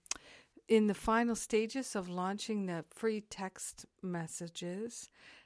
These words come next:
and you can sign up for them at A C I M texts dot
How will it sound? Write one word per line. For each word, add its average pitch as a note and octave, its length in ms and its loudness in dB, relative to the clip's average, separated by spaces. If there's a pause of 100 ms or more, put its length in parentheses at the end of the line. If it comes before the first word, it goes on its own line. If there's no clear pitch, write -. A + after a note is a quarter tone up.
and F#3+ 120 -4
you G3+ 80 -2
can F#3+ 220 -4
sign F#3 480 -4 (120)
up C#4 240 -2
for - 280 -4
them E3 400 -4 (340)
at F#3+ 300 -2
A G#3+ 180 2
C G#3 380 -4 (100)
I F3+ 220 -2 (100)
M F3+ 280 -6 (120)
texts - 800 -8 (1200)
dot E3+ 240 -4